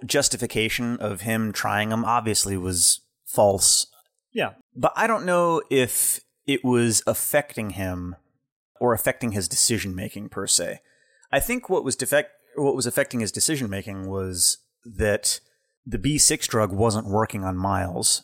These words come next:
Speaker 1: as the story progresses,
Speaker 2: Mm-hmm.
Speaker 1: because he tells him to up his dose or double his dose at one point. And at first, e-,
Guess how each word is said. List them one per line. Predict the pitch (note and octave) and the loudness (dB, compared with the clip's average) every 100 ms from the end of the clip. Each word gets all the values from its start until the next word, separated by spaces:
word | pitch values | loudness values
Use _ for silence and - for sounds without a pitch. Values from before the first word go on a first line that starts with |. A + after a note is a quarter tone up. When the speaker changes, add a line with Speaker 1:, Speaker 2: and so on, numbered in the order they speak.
| _ | _
Speaker 1:
as | B2 A#2 A2 G#2 - | 2 4 4 4 2
the | - | 4
story | - - A#2+ G#2+ G2 | 2 2 0 0 -2
progresses, | - F#2+ G2+ - - - - D3 | -6 -6 0 0 0 -4 -6 -10
Speaker 2:
Mm-hmm. | B2 C#3+ C#3 | -10 -10 -8
Speaker 1:
because | B2 C3+ A2 - | -2 2 2 2
he | C3+ B2+ | 0 -4
tells | - B2+ A2 | 0 2 2
him | G2+ | -2
to | - B2+ | -2 -2
up | - | -4
his | E2 | -2
dose | A2 G#2+ G#2 - | 2 2 2 0
or | F#2+ | -2
double | G#2+ G2+ | -2 -2
his | G2 | -6
dose | - G#2+ G#2+ - | -6 -4 -4 -6
at | G#2 | -8
one | G#2 | -12
point. | - A#2 - _ _ _ _ - | -10 -10 -12 _ _ _ _ -4
And | E3 | 0
at | D#3+ | 2
first, | A#3+ A3+ - | 2 0 -2
e-, | G3 | -14